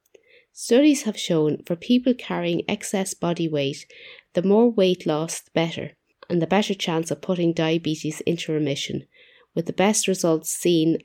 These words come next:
with weight loss of fifteen K G, that's about two stone five pounds. But any weight loss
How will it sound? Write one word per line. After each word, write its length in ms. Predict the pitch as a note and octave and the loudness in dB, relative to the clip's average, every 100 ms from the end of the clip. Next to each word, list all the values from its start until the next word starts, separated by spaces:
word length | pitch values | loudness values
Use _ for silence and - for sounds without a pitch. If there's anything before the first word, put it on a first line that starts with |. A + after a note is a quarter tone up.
| _ _ | _ _
with 180 | D#3+ D3+ - | -4 -4 0
weight 300 | E3 F#3 F#3 | 0 2 0
loss 360 | D#3 D3+ D#3 - | -2 -2 -4 -8
of 140 | - - | -8 -2
fifteen 460 | B3 B3 G3 F3+ | -2 2 2 2
K 260 | E3+ F3 D#3 | 2 0 0
G, 240 | D#3 D3+ | 0 -2
that's 220 | D3 D#3 - | -2 -6 -6
about 240 | D3+ D#3 - - - | -4 -4 -8 -14 -6
two 180 | A3 | -2
stone 360 | G#3 - F3 E3 | -2 0 0 0
five 300 | E3 D3+ D3 | -4 -4 -4
pounds. 500 | D3+ C#3 D3 - - _ _ _ - _ | -6 -4 -4 -6 -14 _ _ _ -20 _
But 120 | G3+ G#3 | -2 2
any 300 | A3 C4+ A3+ | 4 6 6
weight 280 | F#3 F3 | 4 0
loss 380 | D3 C#3 D#3 - | -4 -4 -6 -8